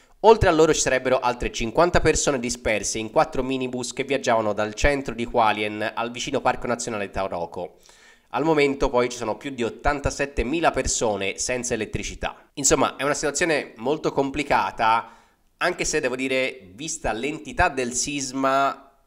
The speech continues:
i, eh, numeri delle vittime sono anche abbastanza limitati, per quanto potrebbero probabilmente crescere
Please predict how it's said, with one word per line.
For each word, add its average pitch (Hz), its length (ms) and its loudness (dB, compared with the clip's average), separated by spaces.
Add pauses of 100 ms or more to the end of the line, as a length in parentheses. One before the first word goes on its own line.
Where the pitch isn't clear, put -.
i, 127 260 -8
eh, 104 200 -10
numeri 135 320 -4
delle 117 220 -4
vittime 123 560 -4
sono 107 640 -6 (100)
anche 113 420 -4
abbastanza 101 840 -4
limitati, 107 600 -2
per - 140 -12
quanto 98 300 -8
potrebbero 95 540 -8
probabilmente 92 380 -8
crescere 104 600 -4